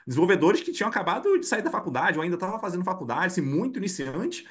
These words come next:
falando sobre o nível de responsabilidade que eles tinham na empresa que eles trabalhavam e, e o nível de pressão que eles sofriam pra conseguir fazer entrega. Então, é um negócio muito doido, assim, né, que, que acontece, assim, no nosso mercado.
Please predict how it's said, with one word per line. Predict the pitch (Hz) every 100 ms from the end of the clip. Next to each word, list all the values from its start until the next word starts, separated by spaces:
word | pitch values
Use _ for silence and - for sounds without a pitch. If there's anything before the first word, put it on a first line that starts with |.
| - -
falando | - 214 180 214
sobre | 247 226 247
o |
nível | 202 208 294
de | -
responsabilidade | 262 226 226 - 196 135 147 185
que | -
eles | 196 349
tinham | - 233 233
na | 247
empresa | 349 185
que | -
eles | -
trabalhavam | 392 370 349 185 185 123
e, | 107 - -
e |
o |
nível | 147 175
de | 208
pressão | 220 220 - 180
que |
eles | 220 226
sofriam | 226 - 170
pra | 226 -
conseguir | 214 -
fazer | - -
entrega. | - 143
Então, | 117 151
é |
um |
negócio | 202 165 214 190 - - -
muito | 131 170 196
doido, | 143 180 175
assim, | - 139
né, | 113 101 101 - 90
que, | - 113 104
que | 123
acontece, | 131 127 123
assim, | 117 117
no | 123 120
nosso | 113 120 -
mercado. | 131 - 104 98 92